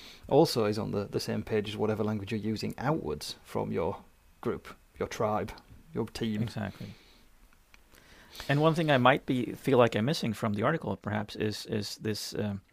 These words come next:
Speaker 2: opportunity for actually lis-, listening more to people. So I agree with that we shouldn't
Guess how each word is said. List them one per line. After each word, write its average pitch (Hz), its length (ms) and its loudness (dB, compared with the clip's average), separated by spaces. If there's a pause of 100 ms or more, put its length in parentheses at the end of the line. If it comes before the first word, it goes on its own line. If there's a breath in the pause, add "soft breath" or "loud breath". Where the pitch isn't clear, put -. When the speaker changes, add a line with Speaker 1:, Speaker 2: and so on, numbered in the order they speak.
(160)
Speaker 2:
opportunity 117 600 0
for - 140 -4
actually 107 440 -4 (460 soft breath)
lis-, 156 300 0
listening 151 400 4
more 98 140 4
to 92 100 -4
people. 104 300 -2
So 101 280 4 (460 loud breath)
I 120 100 8
agree 139 260 4
with 120 200 4
that 107 120 6
we 110 80 2
shouldn't 107 380 -2